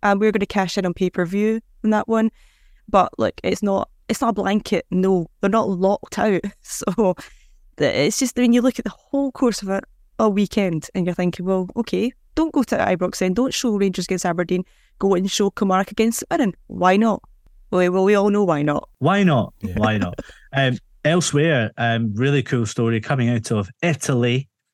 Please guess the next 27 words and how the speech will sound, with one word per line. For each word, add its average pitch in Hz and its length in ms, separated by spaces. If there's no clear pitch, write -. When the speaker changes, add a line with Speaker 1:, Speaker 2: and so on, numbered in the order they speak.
Speaker 2:
Bologna. 135 540
Captain 113 720
Lewis 160 340
Ferguson 147 840
having 135 220
a 120 60
great 139 200
season. 110 500
Um, 107 640
captain 131 340
Bologna 117 480
to 110 460
a 104 80
three 127 180
nil 117 140
victory 120 340
over 107 240
Empoli 143 300
at 95 60
the 98 80
weekend. 101 520
Um, 113 260
I 120 100
also 127 340
got 131 160
an 127 80
assist, - 640